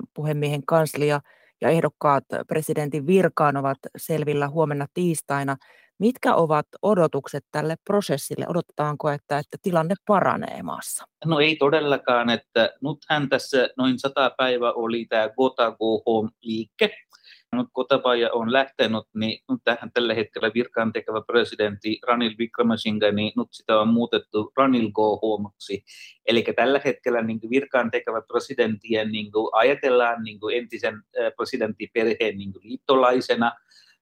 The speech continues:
Speaker 2: Elikkä hän, hän ei nauti minkäänlaista luottamusta kansan keskuudessa. No tällä hetkellä niinku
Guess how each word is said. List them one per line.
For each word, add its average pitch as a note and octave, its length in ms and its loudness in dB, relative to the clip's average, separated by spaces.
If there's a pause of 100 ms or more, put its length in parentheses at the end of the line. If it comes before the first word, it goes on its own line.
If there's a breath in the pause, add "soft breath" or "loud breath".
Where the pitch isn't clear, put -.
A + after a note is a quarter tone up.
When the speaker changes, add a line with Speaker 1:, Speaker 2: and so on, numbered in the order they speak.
(160)
Speaker 2:
Elikkä A#2+ 240 -2
hän, D3 240 2
hän D3 220 2
ei C3+ 120 4
nauti A#2+ 380 -2
minkäänlaista A2 640 -6
luottamusta G#2+ 540 -4
kansan A2 460 0
keskuudessa. - 640 -12 (420 soft breath)
No C3 80 -2
tällä B2 260 2
hetkellä E3 460 2
niinku D3+ 460 -4